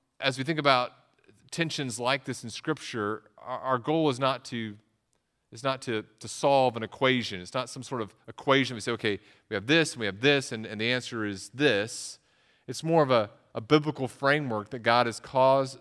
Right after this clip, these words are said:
called us to explore and, and to worship him through. In fact, as we think about this,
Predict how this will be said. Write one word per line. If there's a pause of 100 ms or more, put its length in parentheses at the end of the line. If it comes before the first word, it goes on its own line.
(100)
called
us
to
explore (320)
and,
and
to
worship
him
through. (880)
In
fact,
as
we
think
about
this,